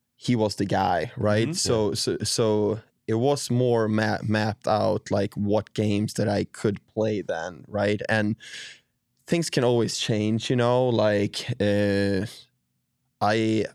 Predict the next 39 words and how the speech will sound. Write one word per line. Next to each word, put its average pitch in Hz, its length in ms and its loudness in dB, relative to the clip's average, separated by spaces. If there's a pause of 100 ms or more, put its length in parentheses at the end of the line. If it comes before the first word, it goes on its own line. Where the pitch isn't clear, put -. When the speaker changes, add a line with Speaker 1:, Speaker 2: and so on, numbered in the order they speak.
(100)
Speaker 1:
I, 107 220 0 (600)
I 110 140 2
could - 260 -2
have 110 80 0
been 113 180 2
s-, - 260 -4 (200)
scheduled 110 460 0
to 104 100 -2
start 110 400 2
on 104 340 0 (720)
the 107 140 0
Saturday, 107 760 2
but 104 440 2 (120)
Lou 113 320 2
had 107 220 2
a 104 220 2
shutout 104 760 0
on 101 420 0
Speaker 2:
Mm-hmm. - 160 -16
Speaker 1:
Thursday. 110 640 0
I 107 40 0
mean, 107 360 0
obviously 110 480 0
Speaker 3:
Right. 113 60 2
Speaker 1:
he's 113 160 0
gonna 107 200 -2
Speaker 2:
You - 80 -10
Speaker 1:
play 107 100 0
the 104 60 -2
Speaker 2:
get 110 80 -2
Speaker 1:
next 113 140 0
Speaker 2:
started 95 160 -4
again. 117 160 0
Speaker 1:
game 107 100 -2
again, 107 440 -2
right? 113 360 0
So, 117 280 0
so, - 320 -6
so, 120 400 0